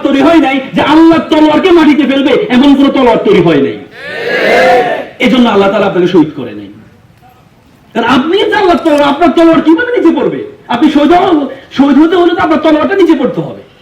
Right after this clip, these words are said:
কিন্তু আল্লাহ তাআলা পৃথিবীতে এমন কোন মানুষকে তৈরি করে নাই, এমন কোন তলোয়ার তৈরি করে নাই যে আপনার তলোয়ারকে নিচে ফেলবে। তার মানে তুমি চাইলেও তুমি শহীদ হতে পারবা, যেতে পারবা না। তার মানে কি? আল্লাহ তাআলা দুটো শর্ত দিয়েছে,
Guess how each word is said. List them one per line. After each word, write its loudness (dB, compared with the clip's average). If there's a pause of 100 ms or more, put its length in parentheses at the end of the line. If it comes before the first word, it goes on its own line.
(380)
কিন্তু -2
আল্লাহ 0
তাআলা 0
পৃথিবীতে 2
এমন 0
কোন 0
মানুষকে 2
তৈরি 0
করে -2
নাই, 0
এমন 2
কোন 0
তলোয়ার -4
তৈরি -4
করে -2
নাই -2 (160)
যে 0
আপনার 0
তলোয়ারকে 0
নিচে 2
ফেলবে। -6 (1800)
তার -2
মানে 0
তুমি 2
চাইলেও 0
তুমি 2
শহীদ 0
হতে -4
পারবা, -6
যেতে 0
পারবা -2
না। 2
তার -4
মানে 2
কি? -4
আল্লাহ 0
তাআলা -2
দুটো 0
শর্ত -2
দিয়েছে, 0